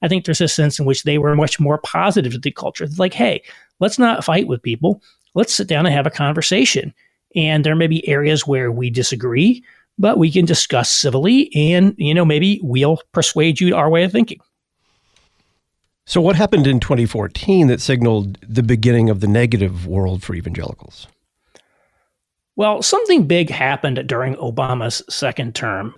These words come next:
Speaker 1: A number of things happened. Obviously, two thousand fifteen was the Supreme Court's Obergefell decision, which legalized gay marriage and, in a sense,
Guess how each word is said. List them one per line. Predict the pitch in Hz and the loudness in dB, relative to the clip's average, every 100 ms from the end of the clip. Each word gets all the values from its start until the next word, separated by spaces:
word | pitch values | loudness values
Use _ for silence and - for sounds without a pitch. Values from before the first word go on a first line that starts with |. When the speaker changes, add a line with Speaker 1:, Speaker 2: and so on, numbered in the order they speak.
| - | -2
Speaker 1:
A | |
number | 302 359 | 0 2
of | 302 | 0
things | - 160 139 - | 0 -2 -2 -2
happened. | 120 110 139 131 | -2 -2 -2 -2
Obviously, | 165 185 185 160 | -2 0 -2 -2
two | 147 180 | -2 -2
thousand | 160 143 139 | 0 0 -2
fifteen | - 160 - 165 160 | -2 -4 -2 0 0
was | 151 135 | 0 0
the | 139 | -2
Supreme | 180 165 147 | -4 -2 -2
Court's | - 147 135 | 0 -4 -4
Obergefell | - 127 160 165 - 131 120 | -6 -2 0 0 0 -2 -2
decision, | 117 139 117 127 127 _ _ _ _ _ - | -4 -4 -2 -2 -4 _ _ _ _ _ -6
which | 151 151 - - - _ _ _ - | 0 0 0 -4 -6 _ _ _ -4
legalized | 151 240 202 180 165 131 | 2 4 4 4 2 0
gay | 156 147 | -2 0
marriage | 139 139 139 135 - _ - | 0 -2 -2 -2 -6 _ -2
and, | 175 175 170 _ | 0 0 -2 _
in | 247 269 | 0 2
a | 220 | 2
sense, | - 180 175 165 - - | 0 0 2 2 0 -2